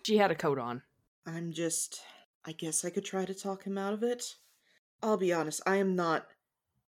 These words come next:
Speaker 2: entirely sure what the best course of action is here. For reasons, um, I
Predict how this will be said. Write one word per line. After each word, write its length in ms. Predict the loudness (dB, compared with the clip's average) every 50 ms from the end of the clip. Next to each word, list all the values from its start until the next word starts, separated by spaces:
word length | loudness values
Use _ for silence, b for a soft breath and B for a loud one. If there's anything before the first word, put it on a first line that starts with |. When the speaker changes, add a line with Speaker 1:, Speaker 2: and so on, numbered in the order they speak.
| _ _ _
Speaker 2:
entirely 840 | 2 2 2 2 -2 -6 -4 0 2 4 6 6 4 4 2 0 -2
sure 300 | -2 -2 0 0 0 0
what 180 | -2 -4 -4 -6
the 60 | -6
best 520 | -4 -2 -2 -2 -4 -6 -8 -8 -10 -10 -4
course 320 | -2 0 0 0 -2 -4
of 80 | -4 -4
action 360 | -4 -6 -6 -8 -10 -10 -10
is 200 | -8 -8 -8 -8
here. 340 | -6 -6 -4 -4 -6 -8 -12 _ _ _ _ _ _ _ _ _ _ _ _ _ _ _ _
For 280 | 2 2 2 2 0 -4 -4
reasons, 720 | -4 -4 -4 -4 -6 -8 -8 -8 -10 -12 -14 -14 -14 -12 -10
um, 400 | -8 -8 -8 -10 -10 -12 -16 -18 _ _ _ _ _ _ _ _ _ _ _ _ -4
I 180 | -4 -4 -4